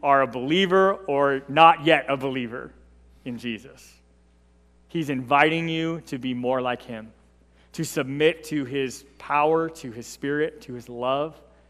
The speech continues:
and his grace. And he wants to transform your heart. Uh, and the reality we learn in First Corinthians twelve six, right, that God works in different ways,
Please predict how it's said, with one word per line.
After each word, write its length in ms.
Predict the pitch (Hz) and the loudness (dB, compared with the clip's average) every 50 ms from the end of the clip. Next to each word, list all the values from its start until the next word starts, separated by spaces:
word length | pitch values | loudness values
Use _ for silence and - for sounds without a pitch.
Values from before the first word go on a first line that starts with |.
| _ _ _ _ | _ _ _ _
and 140 | - 131 120 | -16 -14 -14
his 100 | 110 104 | -16 -14
grace. 540 | - - 127 123 117 113 113 - - - - _ _ _ _ _ | -10 -6 -6 -6 -6 -8 -12 -16 -20 -20 -20 _ _ _ _ _
And 140 | 135 131 123 | -10 -10 -6
he 180 | 120 147 156 | -6 -6 -4
wants 280 | 143 139 131 131 127 - | -2 -2 -4 -4 -6 -8
to 100 | - 120 | -14 -16
transform 440 | - - 117 117 - - 123 117 113 | -14 -16 -16 -16 -16 -16 -16 -16 -14
your 100 | 110 101 | -14 -12
heart. 300 | 113 120 110 - - - _ _ _ _ _ _ _ _ _ _ _ _ _ _ _ _ _ _ _ _ _ _ _ _ _ _ _ _ _ _ _ _ _ _ _ _ _ _ _ _ _ _ _ _ _ _ _ - | -12 -12 -12 -12 -18 -20 _ _ _ _ _ _ _ _ _ _ _ _ _ _ _ _ _ _ _ _ _ _ _ _ _ _ _ _ _ _ _ _ _ _ _ _ _ _ _ _ _ _ _ _ _ _ _ 6
Uh, 60 | 165 | 6
and 260 | 165 165 170 170 175 | 6 8 6 4 4
the 100 | 165 170 | 4 6
reality 400 | 165 170 175 185 196 190 175 170 | 8 10 12 12 12 12 10 8
we 160 | 160 170 175 165 - - | 6 4 2 2 0 2
learn 300 | 160 180 202 214 196 170 | 6 8 8 8 8 6
in 100 | 151 - | 4 2
First 220 | - 180 160 - | 0 0 0 0
Corinthians 400 | - 180 170 160 165 156 151 - | 0 0 0 0 -2 -2 -2 -2
twelve 180 | - 151 131 - | -4 -4 -4 -4
six, 420 | - - 165 135 123 - - - | -4 -4 -4 -4 -4 -10 -10 -4
right, 280 | 139 131 131 143 151 127 | 0 0 0 0 -2 -2
that 240 | 139 135 131 117 - - - - _ | 0 0 0 -2 -4 -12 -20 -8 _
God 260 | - 170 170 180 185 | 6 10 10 10 10
works 260 | 170 185 185 180 - - | 10 6 6 6 4 0
in 60 | 165 | 0
different 300 | 160 160 156 165 151 131 | 0 0 0 0 -4 -2
ways, 480 | 139 135 127 120 120 123 123 - - | -2 -2 -2 -4 -8 -12 -16 -20 -20